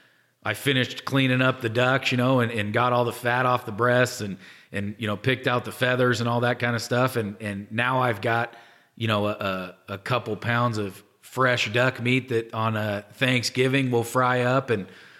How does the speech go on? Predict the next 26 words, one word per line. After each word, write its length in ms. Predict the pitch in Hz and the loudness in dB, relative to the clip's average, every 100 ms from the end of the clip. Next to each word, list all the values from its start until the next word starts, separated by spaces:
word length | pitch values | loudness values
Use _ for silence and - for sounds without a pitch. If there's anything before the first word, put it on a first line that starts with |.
| - | -18
or, 300 | - 104 104 113 | -2 0 0 -4
you 80 | |
know, 140 | 104 101 | -6 -2
however 400 | 120 120 123 123 | 0 2 2 2
somebody 320 | 131 123 120 | 2 2 2
wants 220 | 120 117 | 0 -2
to 80 | 107 | -6
cook 240 | - 120 | -2 0
it. 140 | 131 110 | -2 -2
As 160 | 110 104 | -4 -4
you 100 | 120 | -2
know, 180 | 117 | 0
I'm 120 | 113 104 | 0 -2
a 40 | |
terrible 380 | - 117 113 104 | -2 -2 -2 -4
cook, 300 | - 113 113 | -6 -6 -6
but 120 | 98 | -8
somebody 300 | 131 175 139 | -4 0 -2
will 80 | 101 | -4
make 240 | 104 104 | -6 -6
that 160 | 107 110 | -4 -4
into 240 | 107 104 | -4 -6
a 40 | 101 | -6
meal. 320 | 104 120 135 - - - - | -6 -6 -6 -14 -20 -20 -6
And, 200 | 127 123 | -2 0
uh, 240 | 117 104 | -2 -2